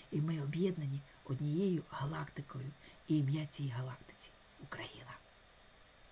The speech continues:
Так. Забула саме головне. Ви пам'ятаєте, що на моєму каналі є головне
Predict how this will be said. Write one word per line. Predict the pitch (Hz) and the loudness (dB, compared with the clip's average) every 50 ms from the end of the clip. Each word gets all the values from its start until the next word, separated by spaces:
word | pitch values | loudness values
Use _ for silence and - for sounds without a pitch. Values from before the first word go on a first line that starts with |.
| - - - - - - - - - - - - - - - - - - - - - - - - - - - - - - - - - - - - - - - - - - - - - - - - - - - - - - - - - - - - - - - - - - - - - - | -20 -20 -20 -8 -4 -4 -4 -4 -8 -20 -20 -20 -20 -16 -12 -12 -12 -12 -14 -18 -20 -20 -20 -20 -20 -20 -20 -20 -20 -20 -20 -20 -20 -20 -20 -20 -20 -20 -20 -20 -20 -20 -20 -20 -20 -20 -20 -20 -20 -20 -20 -20 -20 -20 -20 -20 -20 -20 -20 -20 -20 -20 -20 -20 -20 -20 -20 -14 -2 0
Так. | - 294 277 277 - 170 165 - - - - - - - - - - - - - - - - - | 2 2 2 0 -6 -12 -14 -14 -16 -18 -20 -18 -14 -12 -12 -10 -10 -10 -10 -12 -12 -8 -4 6
Забула | 185 247 330 392 427 453 427 311 196 | 10 10 12 12 12 10 10 10 10
саме | - 359 403 392 359 294 | 10 10 8 8 8 8
головне. | 330 349 339 330 339 370 381 349 - - - - - - - - - - - - - - - - - - - - - - - - - - - - - - - - | 8 8 8 8 10 10 8 8 6 2 -8 -12 -14 -16 -18 -20 -20 -20 -20 -20 -20 -20 -20 -20 -20 -20 -20 -20 -20 -20 -20 -20 -20 -20 -20 -20 -20 -20 -4 0
Ви | 190 190 | 2 2
пам'ятаєте, | 180 196 185 190 190 214 220 220 220 214 | 4 4 2 2 4 4 4 4 4 2
що | - - | 0 0
на | 160 160 | 0 0
моєму | 165 165 165 156 151 147 | 0 0 -2 -2 -2 -2
каналі | - 160 185 226 214 170 | -2 0 0 0 0 0
є | 156 156 | 0 0
головне | 139 135 165 202 - 392 - - | 0 0 0 -2 -4 -4 -6 -6